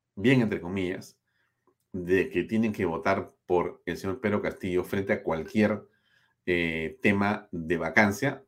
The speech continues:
por el no a la vacancia. Están muy bien, digamos, adoctrinados.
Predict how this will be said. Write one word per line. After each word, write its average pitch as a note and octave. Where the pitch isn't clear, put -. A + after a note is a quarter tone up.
por F2
el F2
no G#2+
a F#2+
la E2+
vacancia. D#2
Están G2
muy C3+
bien, G2
digamos, F2
adoctrinados. F2